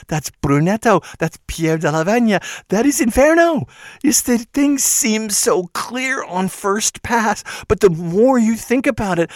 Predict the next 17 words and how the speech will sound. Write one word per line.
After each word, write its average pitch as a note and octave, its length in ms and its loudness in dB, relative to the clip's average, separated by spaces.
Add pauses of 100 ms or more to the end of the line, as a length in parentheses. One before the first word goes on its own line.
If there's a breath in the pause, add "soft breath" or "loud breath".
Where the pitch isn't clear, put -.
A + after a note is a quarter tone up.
(140)
the F#3+ 100 -2
more A3 380 0
murky A3 640 -4
it - 280 -6
gets. - 480 0 (240 loud breath)
Wait F#3 260 -4
till D#4+ 120 2
we E4+ 100 2
get D#4+ 160 -6
to D#4 80 -6
the C#4+ 100 2
thirty-fourth C4+ 640 -2
<laughs> - 0 -
canto - 720 -18
ahead F#3 320 -2
of E3+ 180 -4
us. D#3+ 140 -6